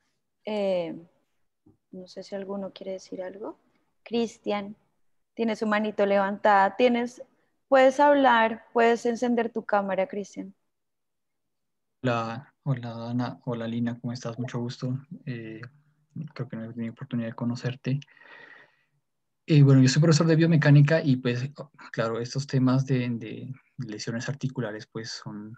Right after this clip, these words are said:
Speaker 2: muy interesantes para mí. Eh, yo tengo una duda con respecto a, a cómo se dan estos procedimientos de, de utilizar,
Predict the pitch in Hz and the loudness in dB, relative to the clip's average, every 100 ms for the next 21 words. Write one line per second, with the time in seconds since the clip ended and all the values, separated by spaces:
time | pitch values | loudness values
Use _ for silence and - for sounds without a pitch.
0 | - 123 117 117 117 120 120 117 131 - | -12 -10 -8 -10 -10 -12 -14 -16 -12 -8
1 | 113 110 110 135 _ _ _ _ _ _ | -8 -8 -12 -16 _ _ _ _ _ _
2 | _ _ - 123 113 131 127 131 151 165 | _ _ -4 -4 -2 -4 0 2 2 2
3 | 151 143 139 151 135 - - 104 - 117 | 2 2 2 -2 -2 -4 -14 -14 -12 -10
4 | 139 - _ _ _ _ - 107 107 104 | -10 -12 _ _ _ _ -12 -10 -8 -10
5 | 143 - _ _ - 135 - 123 127 123 | -14 -20 _ _ -14 -12 -8 -8 -6 -6
6 | 123 127 143 - 127 117 117 117 117 113 | -6 -6 -10 -8 -8 -10 -12 -12 -12 -12
7 | 117 127 - _ _ _ _ _ _ _ | -14 -14 -20 _ _ _ _ _ _ _
8 | - 127 120 123 135 123 - 120 113 - | -6 -4 -4 -6 -6 -6 -6 -10 -10 -8
9 | 104 123 | -8 -8